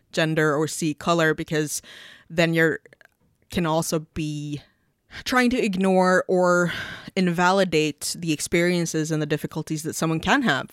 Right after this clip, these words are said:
when they're not the norm or when they're marginalized in some way. And sometimes you do need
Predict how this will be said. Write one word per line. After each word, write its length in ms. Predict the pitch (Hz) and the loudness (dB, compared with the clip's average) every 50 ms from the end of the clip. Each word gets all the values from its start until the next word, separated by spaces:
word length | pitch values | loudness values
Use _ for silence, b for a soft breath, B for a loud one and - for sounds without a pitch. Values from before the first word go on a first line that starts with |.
| _ - | _ -8
when 160 | 165 160 156 | -6 -4 -2
they're 120 | 156 151 151 | -2 -2 -2
not 180 | 147 143 143 | -2 -4 -4
the 80 | - 156 | -4 -4
norm 320 | 156 147 143 139 143 143 | -4 -4 -4 -4 -6 -6
or 100 | 147 143 | -8 -6
when 160 | 143 156 156 151 | -6 -4 -4 -4
they're 120 | 143 147 | -4 -4
marginalized 560 | 147 147 143 - - 151 143 139 139 139 - | -2 -4 -4 -4 -6 -6 -4 -4 -6 -6 -6
in 100 | 147 151 | -8 -8
some 240 | - - 143 143 147 | -6 -6 -6 -4 -4
way. 240 | 143 139 135 143 139 B B B B B B B B B B - | -4 -4 -4 -4 -6 B B B B B B B B B B -4
And 220 | - 175 175 180 - | 0 0 0 0 2
sometimes 480 | - 180 180 175 190 175 180 180 - | 0 0 0 0 0 0 0 0 -2
you 80 | 180 175 | -4 -6
do 260 | 156 - 180 196 233 | -4 -2 0 2 2
need 360 | 240 214 180 165 165 156 165 | 2 2 2 2 0 -2 -4